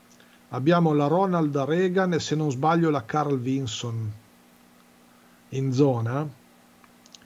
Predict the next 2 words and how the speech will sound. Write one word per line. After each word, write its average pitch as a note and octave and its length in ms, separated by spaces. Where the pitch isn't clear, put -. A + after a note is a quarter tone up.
E, C#3+ 880
mm, A2+ 920